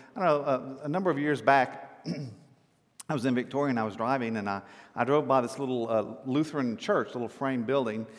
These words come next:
and I looked at that and I thought, "Man, that looks really familiar," uh, you know, and, and I thought, "You know, I think that's the, the church my folks said that, uh, they started meeting in." My, my parents were part of forming a new church in Victoria, and so before they actually had their own building, they were renting space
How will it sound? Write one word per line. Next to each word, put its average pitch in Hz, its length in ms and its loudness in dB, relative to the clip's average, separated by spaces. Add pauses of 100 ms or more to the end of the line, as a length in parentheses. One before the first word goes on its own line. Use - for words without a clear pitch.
(220)
and 127 120 -2
I - 20 2
looked 139 200 2
at 131 100 -2
that 123 160 2
and 113 100 -8
I 113 60 -4
thought, 110 140 -12
"Man, 202 140 -4
that 208 100 -2
looks 160 220 -8
really 185 140 -8
familiar," 127 560 -4 (160)
uh, 110 180 -6
you 117 120 -8
know, 151 180 -6
and, 123 160 -4 (400)
and 123 100 0
I 127 100 4
thought, 123 200 0
"You 156 80 -2
know, 170 80 0
I 185 40 0
think 190 160 -2
that's 185 220 0
the, 110 260 0
the 120 80 -4
church - 260 -6
my 113 120 -2
folks 185 300 -4
said 120 300 -6
that, 107 300 -4
uh, 107 200 -6 (260)
they 135 140 0
started 127 280 -2
meeting 151 280 -2
in." 107 80 -4
My, 127 160 0 (120)
my 139 120 0
parents 170 260 -8
were 135 80 -10
part 131 240 -2
of - 60 -14
forming 123 260 -4
a 113 60 -4
new 113 140 -4
church 143 280 -8
in 104 60 -12
Victoria, 104 560 -6 (380)
and 117 100 -8
so 131 120 -2
before 135 400 -2
they 135 180 4
actually 135 260 2
had 123 120 0
their 113 120 -2
own 175 180 -2
building, 120 300 0
they 117 120 0
were 107 180 -2
renting 131 440 -2
space - 640 -2